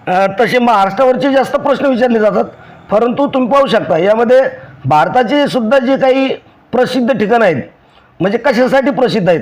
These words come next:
असे प्रश्नसुद्धा विचारले गेलेले आहेत. आता राज्यशास्त्र किंवा जे भारताचे संविधान आहे, यावरील प्रश्न कोणते आले होते, ते आपण पाहू शकता. बघा, राज्यशास्त्राचे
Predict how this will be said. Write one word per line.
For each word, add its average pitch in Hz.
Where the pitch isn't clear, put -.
असे 196
प्रश्नसुद्धा 240
विचारले 220
गेलेले 220
आहेत. 131
आता 226
राज्यशास्त्र 226
किंवा 262
जे 247
भारताचे 196
संविधान 226
आहे, 113
यावरील 254
प्रश्न 247
कोणते 277
आले 240
होते, 131
ते 226
आपण 233
पाहू 220
शकता. 131
बघा, 202
राज्यशास्त्राचे 233